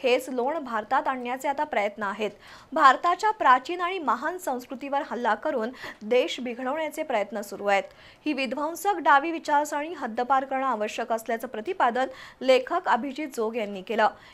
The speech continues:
हिंदू व्यासपीठाच्या वतीनं राजर्षी शाहू स्मारक भवन इथं आयोजित डॉक्टर केशव बळीराम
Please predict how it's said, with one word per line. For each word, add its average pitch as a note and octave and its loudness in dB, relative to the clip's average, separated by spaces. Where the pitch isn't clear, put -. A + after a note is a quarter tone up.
हिंदू D#4 -2
व्यासपीठाच्या E4 0
वतीनं D4 -2
राजर्षी B3+ 0
शाहू D4 -2
स्मारक A#3+ -2
भवन A#3+ -6
इथं A#3+ -4
आयोजित B3 -2
डॉक्टर C4 2
केशव F4 -2
बळीराम C#4 0